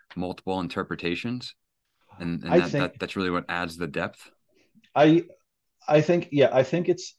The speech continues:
Speaker 2: I think it's important that a storyteller, I think it's important that a storyteller knows what they wanna say, but I don't think it's important that they explain it to the audience.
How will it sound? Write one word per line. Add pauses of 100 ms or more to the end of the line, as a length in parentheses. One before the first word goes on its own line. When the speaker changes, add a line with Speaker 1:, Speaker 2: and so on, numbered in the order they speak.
Speaker 2:
I
think
it's
important (100)
that
a
storyteller, (600)
I
think
it's
important
that
a
storyteller
knows
what
they
wanna
say, (1300)
but
I (140)
don't
think
it's
important
that
they
explain
it
to
the
audience.